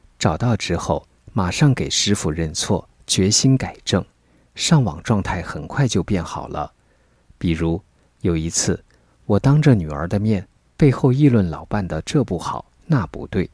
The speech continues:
结果晚上上网就困难了。还有一次，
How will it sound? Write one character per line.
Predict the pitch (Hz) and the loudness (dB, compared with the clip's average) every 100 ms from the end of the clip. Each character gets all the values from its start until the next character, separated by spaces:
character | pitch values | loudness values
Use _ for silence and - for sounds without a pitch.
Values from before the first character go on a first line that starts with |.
| _ _ _ _ - | _ _ _ _ -6
结 | - 139 | 0 2
果 | 151 | 2
晚 | 143 90 | 2 0
上 | - 107 | -2 -2
上 | 98 139 107 | 2 2 2
网 | 76 80 | -2 -4
就 | - 82 | -2 0
困 | - 127 | 2 2
难 | 78 71 | 2 -4
了。 | - - _ _ _ _ _ _ - | -10 -12 _ _ _ _ _ _ -14
还 | - | 0
有 | 113 107 | 4 4
一 | 78 78 | 2 -4
次， | - - 82 | -4 -4 -6